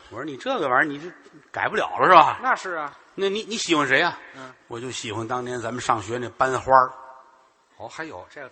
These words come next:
Speaker 1: 他一说这，我脑袋嗡一下子。
Speaker 2: 怎么呢？
Speaker 1: 上小学时我们班有一班花儿。
Speaker 2: 嗯，他也记得。
Speaker 1: 最好看那女孩儿。
Speaker 2: 是。
Speaker 1: 当然那女孩儿学习一般。
Speaker 2: 哦。
Speaker 1: 蹲班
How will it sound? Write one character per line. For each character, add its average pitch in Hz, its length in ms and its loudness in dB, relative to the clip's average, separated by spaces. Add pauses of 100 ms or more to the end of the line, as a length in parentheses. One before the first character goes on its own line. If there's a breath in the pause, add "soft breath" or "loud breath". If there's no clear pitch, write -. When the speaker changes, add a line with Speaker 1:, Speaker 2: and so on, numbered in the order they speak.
Speaker 1:
他 135 60 -8
一 127 100 -8
说 139 200 -2
这， 127 100 0
我 131 80 0
脑 104 160 -2
袋 101 80 -6
嗡 135 120 -6
一 120 120 -6
下 98 100 -12
子。 85 80 -14 (220)
Speaker 2:
怎 87 120 -14
么 82 60 -20
呢？ 104 220 -16
Speaker 1:
上 139 180 2
小 101 220 -2
学 123 200 -6
时 120 100 -6
我 113 100 -4
们 101 80 -10
班 127 100 0
有 107 100 -8
一 107 60 -10
班 135 220 -2
花 135 140 -2
儿。 131 200 0
Speaker 2:
嗯， 92 80 -20
他 131 200 -8
也 98 120 -12
记 92 220 -18
得。 - 100 -20
Speaker 1:
最 156 180 -6
好 98 200 -4
看 110 180 -4
那 104 80 -10
女 101 160 -10
孩 87 160 -8
儿。 87 180 -6
Speaker 2:
是。 - 280 -16 (200)
Speaker 1:
当 131 120 0
然 151 80 0
那 147 80 -4
女 107 120 -10
孩 98 100 -4
儿 123 80 2
学 139 260 -8
习 147 180 -12
一 120 60 -10
般。 101 260 -10 (180)
Speaker 2:
哦。 104 200 -12 (240)
Speaker 1:
蹲 143 180 -6
班 143 200 0